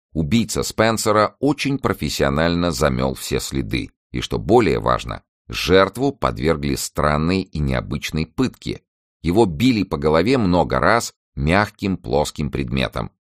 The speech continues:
возможно, большой резиновой дубинкой. Мичман Спенсер умер не от силы или тяжести ударов, а от их количества и частоты. Его ударили много-много сотен раз в отрезок времени с пяти до шести часов,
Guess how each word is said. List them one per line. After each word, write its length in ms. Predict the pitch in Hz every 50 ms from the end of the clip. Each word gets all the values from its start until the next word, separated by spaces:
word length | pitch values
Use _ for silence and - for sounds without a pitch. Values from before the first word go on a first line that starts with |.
| _ -
возможно, 640 | - 73 67 - - 104 127 117 113 127 120 101 - _ _ -
большой 480 | 65 73 76 65 - - - 87 92
резиновой 500 | 95 90 80 65 65 67 71 69 69 71
дубинкой. 640 | 65 62 64 57 50 57 50 50 - - - - - _ _ _ _ _ _ _ - -
Мичман 400 | 113 147 - - - 127 117 101
Спенсер 580 | - - - 143 143 123 - - 69 - - _ -
умер 300 | 120 117 107 104 95 95
не 160 | 95 95 92
от 120 | 92 87
силы 440 | - - - - 147 139 107 85 69
или 200 | 64 60 62 69
тяжести 560 | 67 - 92 85 71 58 57 55 - - -
ударов, 520 | 62 60 64 60 67 62 55 52 50 - _ _ _ _
а 140 | - 67 71
от 120 | 69 - -
их 200 | 95 85 - -
количества 720 | - 82 78 80 85 95 98 - - 120 110 - - 110
и 160 | 110 104 98 -
частоты. 760 | - - 101 - - - 104 104 - - - 64 - - _ _ _ _ _ _ _ _
Его 240 | - 82 92 120 135
ударили 480 | 131 113 85 117 123 127 117 113 113 113
много-много 1080 | 101 95 101 107 117 131 147 156 143 127 139 143 139 127 107 98 101 104 104 104 104
сотен 420 | - - - 85 85 - 90 87 85
раз 320 | 73 67 65 64 - -
в 40 | 69
отрезок 420 | 64 - - 82 82 78 - 65 -
времени 380 | 73 87 107 110 110 107 107
с 100 | 95 -
пяти 360 | - - 78 69 - - 95 90
до 140 | 85 85
шести 400 | 76 - - 65 - - 85 85
часов, 520 | - - 87 76 - - 69 60 - -